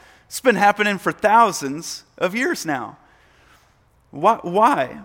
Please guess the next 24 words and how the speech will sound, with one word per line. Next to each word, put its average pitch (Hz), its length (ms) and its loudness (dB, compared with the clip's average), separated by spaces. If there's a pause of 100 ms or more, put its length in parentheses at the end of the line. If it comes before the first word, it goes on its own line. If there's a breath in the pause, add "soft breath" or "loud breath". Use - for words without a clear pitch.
Why? - 480 -4 (480)
That's 220 260 0
the 226 100 -6
big 180 180 -4
question. 135 500 -4
Why 214 180 0
do 220 100 -6
we 160 100 -4
do 139 160 -6
it? - 160 -10 (560 soft breath)
Uh, 156 160 -2
but 196 320 0
before 226 380 0
we 277 100 -4
can 175 300 -6 (180)
understand 185 580 -2
the 151 60 -2
purpose 175 480 -4
of - 260 -8
preaching 180 480 -4
and 147 100 -4
the 135 60 -6
purpose 160 420 -6
of 139 180 -10